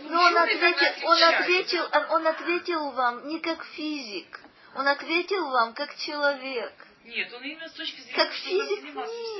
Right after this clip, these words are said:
Speaker 2: всякими вещами.
Speaker 1: нет.
Speaker 2: Своим с космосом, ну,
Speaker 1: Как
Speaker 2: всякие
Speaker 1: физик,
Speaker 2: разные.
Speaker 1: это другая область.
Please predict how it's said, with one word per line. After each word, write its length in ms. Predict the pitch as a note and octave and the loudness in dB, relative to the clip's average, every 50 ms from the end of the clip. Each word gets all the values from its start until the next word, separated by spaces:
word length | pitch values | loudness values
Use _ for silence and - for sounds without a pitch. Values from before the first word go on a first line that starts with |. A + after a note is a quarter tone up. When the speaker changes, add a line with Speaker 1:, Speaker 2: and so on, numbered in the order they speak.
| E4+ - C4+ | -10 -10 -12
Speaker 2:
всякими 240 | - F#4+ F#4+ F#4 | -14 -16 -16 -14
вещами. 680 | F4+ - - - - G4+ G#4 G#4+ A4 A4 A4 A4 G4+ F4+ | -14 -12 -10 -8 -8 -8 -8 -8 -8 -8 -8 -8 -10 -12
Speaker 1:
нет. 100 | D#4 D4 - - - - - - - - F4 D#4 | -12 -14 -18 -20 -20 -20 -20 -20 -20 -20 -20 -12
Speaker 2:
Своим 240 | D#4 D4+ - F3 E3+ | -8 -8 -6 -6 -8
с 100 | - - - | -12 -14 -14
космосом, 580 | C4 C4+ C4+ B3+ B3+ A#3 A3+ G#3 - G#3 G3+ - - - | -12 -12 -10 -10 -10 -12 -14 -16 -16 -16 -18 -14 -12 -12
ну, 120 | C#4 C4+ | -12 -10
Speaker 1:
Как 160 | - G4+ F#4+ - | -8 -8 -8 -8
Speaker 2:
всякие 300 | F#4+ - - A#4+ A#4 - | -8 -6 -2 -2 -2 0
Speaker 1:
физик, 240 | - F#4+ G4+ - - | 0 -2 -4 -4 -8
Speaker 2:
разные. 220 | - - F4+ G4 | -10 -8 -8 -8
Speaker 1:
это 260 | - G4+ G4 F4 - - - _ _ _ _ - | -4 -2 -2 -2 -2 -4 -12 _ _ _ _ -8
другая 400 | G4+ F#4+ C#4+ G4 A4 G#4+ F#4+ F#4 | -6 -6 -4 -2 -2 -2 -2 -4
область. 580 | F4+ F#4 F#4+ - F#4+ - - - - - - | -4 -6 -8 -8 -10 -14 -16 -16 -18 -20 -20